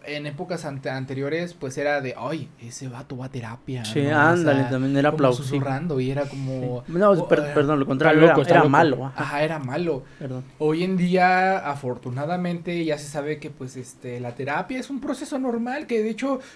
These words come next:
Speaker 1: cada persona, pues, es cierto, en cierto momento de su vida hasta debería de tomar, ¿no? O sea, como para tener una mejor salud mental y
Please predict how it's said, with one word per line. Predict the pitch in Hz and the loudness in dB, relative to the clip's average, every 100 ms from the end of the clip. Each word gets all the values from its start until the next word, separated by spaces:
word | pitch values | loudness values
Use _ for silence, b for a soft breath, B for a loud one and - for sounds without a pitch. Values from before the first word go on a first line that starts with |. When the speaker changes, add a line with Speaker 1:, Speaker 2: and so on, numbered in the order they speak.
| _ | _
Speaker 1:
cada | 214 240 269 | 0 0 0
persona, | 247 214 254 277 | -4 -6 -6 -6
pues, | 240 208 | -8 -6
es | 185 | -6
cierto, | - 214 214 196 | -6 -6 -6 -4
en | 202 185 | -4 -2
cierto | 226 269 | -4 -2
momento | 254 208 214 | 0 0 0
de | 254 | -2
su | 208 185 | -6 -4
vida | 202 240 240 | -2 -2 -2
hasta | 202 151 | -4 -4
debería | 143 147 170 | -4 -4 -2
de | 196 | -4
tomar, | 196 127 175 208 180 | -4 -6 -4 -2 -2
¿no? | 139 156 - B B B - | -4 -6 -6 B B B -14
O | 139 | -10
sea, | 151 | -8
como | 180 180 | -4 -4
para | 170 151 | -4 -4
tener | 139 143 | -4 -4
una | 170 190 | -2 -2
mejor | 170 131 156 | -4 -4 -4
salud | 156 165 165 | -4 -4 -4
mental | 160 151 139 165 | -4 -6 -2 -2
y | 190 | -2